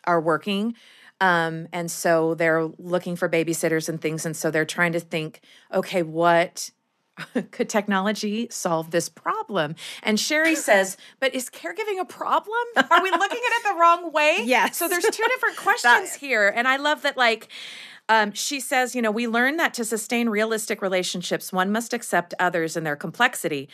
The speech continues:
Speaker 1: When we imagine a robot as a true companion, there is no need to do any of this work."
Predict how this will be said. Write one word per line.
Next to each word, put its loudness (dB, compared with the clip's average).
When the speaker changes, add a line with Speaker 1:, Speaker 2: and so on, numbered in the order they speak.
Speaker 1:
When -2
we 2
imagine 2
a 0
robot 4
as -4
a -4
true -4
companion, -2
there 0
is -2
no 0
need -4
to -4
do -2
any -2
of 0
this -4
work." -2